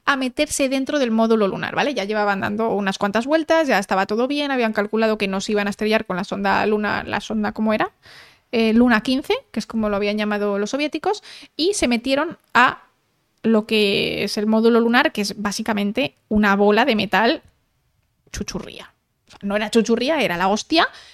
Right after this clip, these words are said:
pero que en realidad era un poco, o sea, no sé cómo están vivos, pero bueno. Empezaron con ayuda de Mike a ponerse los trajes extravehiculares más aparatosos de los que habían llevado al despegar. Eh, ¿cuántas vueltas?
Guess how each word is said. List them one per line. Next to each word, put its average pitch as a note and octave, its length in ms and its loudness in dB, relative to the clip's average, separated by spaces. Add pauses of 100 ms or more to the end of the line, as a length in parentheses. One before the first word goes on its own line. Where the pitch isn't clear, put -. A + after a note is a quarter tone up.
(440)
pero G3+ 300 2
que F#3 80 -4
en A3+ 160 -6
realidad G3+ 320 -12
era A3 80 0
un A3 80 2
poco, G#3+ 180 -2
o D#3+ 640 -2
sea, - 160 -16 (560)
no G3+ 160 -8
sé - 80 -10
cómo F#3 140 -8
están - 260 -6
vivos, C4 360 -6 (120)
pero F#3+ 200 -8
bueno. G#3 180 -4 (1400)
Empezaron D#4 400 2
con D4+ 120 0
ayuda C#4 300 0
de A#3+ 120 2
Mike D4 420 2
a D4 100 2
ponerse D#4 340 -2
los C4+ 280 -2
trajes C#4+ 380 -4
extravehiculares B3 1160 -2
más A#3+ 260 -2
aparatosos C4 560 0
de C4+ 80 -2
los A3+ 140 -2
que - 80 -6
habían A#3+ 300 0
llevado A#3 340 4
al C4 120 2
despegar. - 580 -8 (2000)
Eh, A#3+ 540 2
¿cuántas A#3 320 -4
vueltas? G#3 680 -6